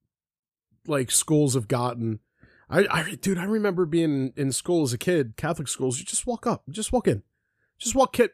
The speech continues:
Parents would just walk into the fucking classroom, you know. There was, there was, n-, there was no security at the doors and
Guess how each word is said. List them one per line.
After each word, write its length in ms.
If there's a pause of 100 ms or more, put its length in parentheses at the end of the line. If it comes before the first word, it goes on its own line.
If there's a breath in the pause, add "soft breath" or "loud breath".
Parents 340
would 80
just 160
walk 240
into 160
the 60
fucking 280
classroom, 640 (680)
you 100
know. 280 (840)
There 100
was, 180
there 180
was, 180
n-, 200
there 180
was 220
no 520 (1080)
security 1080
at 160
the 80
doors 720
and 360